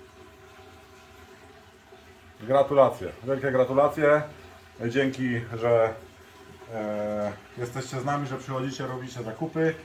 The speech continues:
e, u nas, bo to się po prostu opłaca. Jak ktoś się zapyta, jak, e, wygrać taką łódkę, po prostu przyjść na zakupy do Carpoholixa, zrobić zakupy, wypisać bon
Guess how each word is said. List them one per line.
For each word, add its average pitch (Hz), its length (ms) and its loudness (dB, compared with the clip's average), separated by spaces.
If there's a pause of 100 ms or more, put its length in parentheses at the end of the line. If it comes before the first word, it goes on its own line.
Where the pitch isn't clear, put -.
(520)
e, 135 280 -2
u 151 120 0
nas, 147 380 2 (140)
bo 135 120 -4
to 143 100 -2
się 143 100 -8
po 139 80 -4
prostu 139 340 -4
opłaca. 107 340 0 (540)
Jak 139 120 -6
ktoś 156 200 -6
się 147 60 -8
zapyta, 147 360 0
jak, 131 160 2
e, 123 140 -8
wygrać 127 420 -4
taką 123 240 -6
łódkę, 165 420 0 (540)
po 359 80 -6
prostu 104 460 -4 (840)
przyjść 180 260 -2
na 151 260 0
zakupy 139 580 0 (180)
do 131 200 2
Carpoholixa, 139 800 -2 (400)
zrobić 139 280 -2
zakupy, 143 320 -4
wypisać 127 440 -6
bon 135 300 2